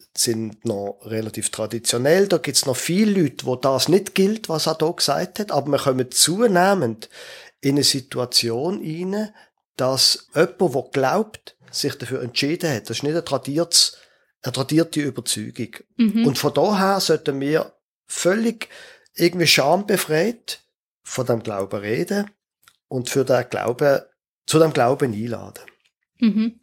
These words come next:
Speaker 1: Das Zweite habe ich sehr interessant gefunden. Institutionen erneuern sich nicht, weil jemand von oben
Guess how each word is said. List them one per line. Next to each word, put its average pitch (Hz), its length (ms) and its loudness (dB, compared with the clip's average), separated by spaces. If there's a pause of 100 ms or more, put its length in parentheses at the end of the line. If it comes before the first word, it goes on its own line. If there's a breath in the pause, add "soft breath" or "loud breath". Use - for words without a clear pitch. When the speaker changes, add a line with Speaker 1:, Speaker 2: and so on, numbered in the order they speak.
(840 loud breath)
Speaker 1:
Das - 140 -4
Zweite 202 640 4 (420)
habe 160 200 2
ich 151 60 4
sehr 180 340 2
interessant 151 640 0
gefunden. 175 600 -6 (220)
Institutionen 147 1080 2
erneuern 147 640 4
sich - 260 -2
nicht, 156 180 -8
weil 131 140 4
jemand 127 260 -2
von 127 140 -2
oben 131 520 0